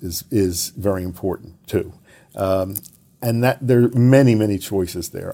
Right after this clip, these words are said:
I, I love to do word puzzles. My, my favorite are acrostics, which I find more interesting and challenging than crossword puzzles. And, uh, you know, I just lo-, I j-, you know, they're great. I, it's like, it's a,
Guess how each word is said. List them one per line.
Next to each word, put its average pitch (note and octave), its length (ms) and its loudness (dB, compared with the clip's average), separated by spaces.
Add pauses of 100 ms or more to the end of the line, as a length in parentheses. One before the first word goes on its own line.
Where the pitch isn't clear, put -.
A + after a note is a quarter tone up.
I, C3+ 300 2
I C3 160 4
love B2 320 4
to A#2 80 0
do G2+ 140 4
word G2 340 2
puzzles. - 580 -8
My, F#2+ 380 -4
my G2+ 260 -6
favorite G#2+ 520 2
are F#2 340 0
acrostics, A2+ 800 0
which F#2+ 180 -2
I F#2+ 120 -2
find G2 340 -6
more G2 260 -4
interesting G2 560 -8
and F2+ 220 -12
challenging F#2+ 500 -8
than F2+ 140 -12
crossword G2+ 400 -4
puzzles. A#2+ 420 -2 (420)
And, G#2 320 0
uh, G2 420 2 (120)
you - 140 0
know, A2+ 100 4
I A2+ 140 4
just A2+ 240 0
lo-, B2 180 6
I A2 140 4
j-, G#2+ 140 -4 (100)
you A2+ 160 0
know, G#2+ 80 0
they're G#2+ 180 4
great. G#2 300 4
I, F2 60 -2 (100)
it's G2 180 -6
like, G#2 160 0
it's A2+ 200 -2
a, G#2 120 0